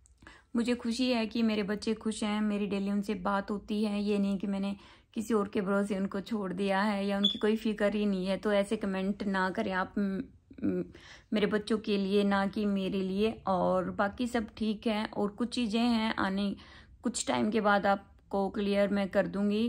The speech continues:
लेकिन क्योंकि अभी मुझे खुद ही नहीं पता है कि मैं यहाँ पे सेटल की, जो पूछ रहे थे कि आप वहीं पे सेटल हो गए, क्योंकि अभी मुझे खुद नहीं पता, मुझे भी कुछ चीज़ें देखनी हैं, क्योंकि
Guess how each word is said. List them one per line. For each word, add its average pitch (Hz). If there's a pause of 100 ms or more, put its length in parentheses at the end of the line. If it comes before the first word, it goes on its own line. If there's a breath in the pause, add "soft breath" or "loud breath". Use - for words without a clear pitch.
लेकिन 208
क्योंकि 240
अभी 233
मुझे 226
खुद 220
ही 220
नहीं 214
पता 196
है 214 (520 loud breath)
कि 226
मैं 226
यहाँ 202
पे 214
सेटल 208 (240)
की, 214
जो 202
पूछ 208
रहे 214
थे 208
कि 214
आप 196
वहीं 196
पे 208
सेटल 208
हो 190
गए, 190
क्योंकि 214
अभी 208
मुझे 208
खुद 214
नहीं 208
पता, 196 (380 loud breath)
मुझे 214
भी 208
कुछ 208
चीज़ें 208
देखनी 196
हैं, 208
क्योंकि 226